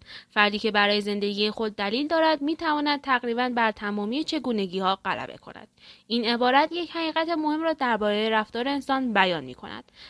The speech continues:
اگر انگیزه و تمایل شما به اندازه کافی بزرگ باشد، منظور همان چرایی اقدام شما است، در مسیر آن گام برخواهید داشت، حتی اگر بسیار دشوار باشد. تمایلات بزرگ می‌توانند موجب شکل‌گیری اقدامات بزرگ شوند،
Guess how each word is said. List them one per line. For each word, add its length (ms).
اگر 220
انگیزه 560
و 100
تمایل 520
شما 260
به 80
اندازه 460
کافی 320
بزرگ 340
باشد، 400
منظور 320
همان 240
چرایی 520
اقدام 400
شما 280
است، 320
در 160
مسیر 380
آن 280
گام 280
برخواهید 520
داشت، 300
حتی 260
اگر 400
بسیار 480
دشوار 400
باشد. 320
تمایلات 500
بزرگ 360
می‌توانند 600
موجب 380
شکل‌گیری 640
اقدامات 440
بزرگ 400
شوند، 380